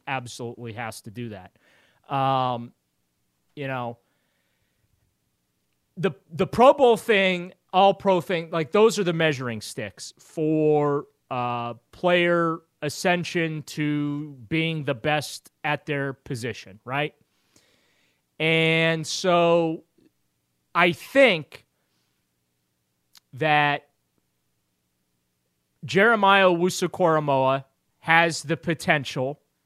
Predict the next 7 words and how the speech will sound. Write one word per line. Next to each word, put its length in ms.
to 120
grow 360
into 640
something 400
like 240
that. 280
Martin 560